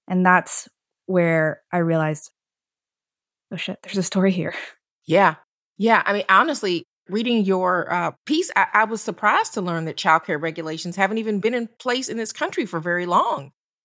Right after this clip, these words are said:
Speaker 2: Uh, y-, y-, your story discusses how in twenty fourteen there was legislation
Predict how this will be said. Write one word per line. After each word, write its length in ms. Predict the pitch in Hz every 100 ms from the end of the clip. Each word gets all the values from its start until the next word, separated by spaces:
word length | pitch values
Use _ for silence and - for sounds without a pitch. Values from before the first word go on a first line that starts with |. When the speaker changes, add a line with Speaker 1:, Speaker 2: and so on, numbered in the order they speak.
| _
Speaker 2:
Uh, 200 | 233 208 180
y-, 160 | 196 190
y-, 160 | 202 214
your 240 | 214 233
story 420 | - 233 226 208 - 180
discusses 460 | 202 - 202 208
how 260 | 208 185 185
in 160 | 175 185
twenty 220 | 214 196
fourteen 540 | 185 180 - 285 320
there 120 | 208
was 140 | 170 170
legislation 720 | 180 175 - 208 240 196